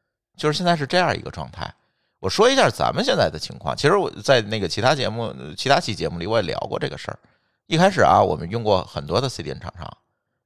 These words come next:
就是大家都，其实咱的量说大不大，说小他们也不小，是吧？这个现在百分之三十多的播客流量都在咱这儿。那在这种情况下呢，这些C D N厂商纷纷就来找，说：“你测测。”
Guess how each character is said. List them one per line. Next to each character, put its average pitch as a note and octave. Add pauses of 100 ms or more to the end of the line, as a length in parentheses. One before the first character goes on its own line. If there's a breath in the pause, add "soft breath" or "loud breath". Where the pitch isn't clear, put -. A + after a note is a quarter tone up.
(140)
就 F2+
是 F2
大 G2+
家 G#2
都， G#2+
其 -
实 A#3 (140)
咱 -
的 D#3
量 E3+
说 D#3+
大 E3+
不 A2
大， C#3
说 C#3+
小 F2
他 F#2
们 B2
也 G2+
不 A2
小， - (200)
是 -
吧？ E2 (320 soft breath)
这 G2+
个 F2
现 A2+
在 A2+
百 F2+
分 F#2
之 A#2
三 -
十 D#3
多 E3+
的 D3+
播 F#2+
客 F#2
流 D#2
量 D2+
都 D2+
在 C2
咱 - (120)
这 -
儿。 - (640)
那 G#3
在 A#3
这 C#4+
种 E3
情 C3
况 E3+
下 E3+
呢， G2+
这 D3
些 E3
C E3+
D E3
N E3+
厂 C#3
商 G#2+
纷 D#3
纷 E3
就 D3+
来 C3+
找， -
说 -
：“你 E3
测 A3+
测。” F#3